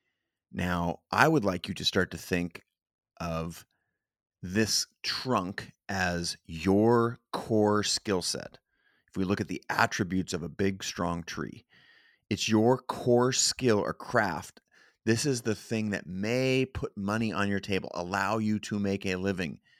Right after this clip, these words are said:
in the classic sense. But hear me out. The branches of this tree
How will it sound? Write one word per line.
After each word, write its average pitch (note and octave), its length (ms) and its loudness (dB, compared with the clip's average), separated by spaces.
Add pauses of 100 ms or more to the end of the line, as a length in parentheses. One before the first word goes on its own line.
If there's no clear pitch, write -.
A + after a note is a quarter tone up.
(180)
in F#2 100 -4
the F#2 60 -4
classic - 460 -4
sense. E2+ 300 -4
But - 220 2
hear A2+ 200 0
me A2 140 2
out. G#2+ 260 -6 (1300)
The G2+ 160 -2
branches A#2 720 2 (260)
of C3 200 0
this C#3+ 180 0
tree D3 460 -6